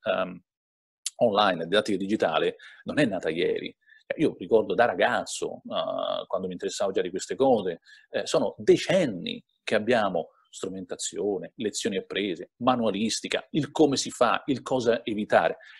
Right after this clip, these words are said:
Ecco, quindi traiamo vantaggio da tutto questo sapere che è stato accumulato da altre colleghe e colleghi <laughs> come noi, eh, facciamo meglio di loro, perché sulle spalle dei giganti si sta sempre più comodi, e, mm, e cerchiamo di abbracciare un digitale che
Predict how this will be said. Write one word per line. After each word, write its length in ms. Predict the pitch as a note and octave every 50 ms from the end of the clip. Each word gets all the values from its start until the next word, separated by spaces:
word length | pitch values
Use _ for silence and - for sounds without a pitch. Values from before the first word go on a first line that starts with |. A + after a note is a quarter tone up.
| - _
Ecco, 320 | - - - - - _ _ _
quindi 280 | _ A#2 - - - _
traiamo 460 | - A#2 A#2 D#3+ G#3+ A3+ G#3+ D3+ A2+
vantaggio 540 | G2 F#2+ G2+ G2 - - B2+ B2+ A#2 G#2+ G2+
da 140 | F#2+ F2 -
tutto 320 | _ D3+ D3+ D3+ - - G2+
questo 220 | - G2+ - -
sapere 360 | - - G#2 - C3+ C3 A2 F#2+
che 120 | - A2+
è 40 | G#2
stato 200 | - - - -
accumulato 300 | - - B2 D3 C3 G#2
da 220 | F#2 G#2+ G#2+ - -
altre 360 | - C3 C#3 - - - A#2
colleghe 420 | - A2+ G#2 G#2 A#2+ C3+ B2 G#2+ G2
e 40 |
colleghi 460 | - - D3 A2+ C#3 B2+ - - D#3+ C#3
<laughs> 0 |
come 280 | - - D#3+ B2+ C3 A#2
noi, 420 | B2 A2+ F#2+ F2 F#2 B2+ A#2 - - - - - - - - - _ _
eh, 340 | - C3+ C3 B2+ B2 B2 A#2+
facciamo 500 | - - B2 - - G#3+ D#3 A2+ G#2+ -
meglio 340 | - E2+ G2 G#2 F#2+ F2+ F#2+
di 80 | G#2+ D3
loro, 220 | E3 C3 F#2+ -
perché 300 | - F2+ - - - -
sulle 220 | - - - F#2 E2+
spalle 240 | - - A2 G2 F#2
dei 120 | G2 F#2
giganti 460 | F2+ G2 G2+ B2 A2+ G#2+ F#2+ - -
si 100 | - -
sta 140 | - - A2
sempre 280 | - - A#2+ G2 - G2
più 140 | - A#2
comodi, 460 | - - A2+ G2+ F2+ F#2 A#2+ C#3 E3+ - _ - - - - _ _ _
e, 320 | _ - D#3+ D#3 D3 C#3+ C#3
mm, 440 | D3 C#3 C#3 C#3 C#3+ D3 D3 C#3+ C#3+ - _ _ _
e 100 | _ C#3+
cerchiamo 320 | - - - - A3 G#3 G3
di 80 | C3+
abbracciare 560 | G#2 F#2 G2+ G2+ - - A#2+ G#2+ G#2 G2+ F#2+ G2
un 140 | - A2+ G#2
digitale 500 | G2+ G2 F#2+ G2+ - C3 C3 B2 A2 F#2+
che 300 | - - G2+ G2 -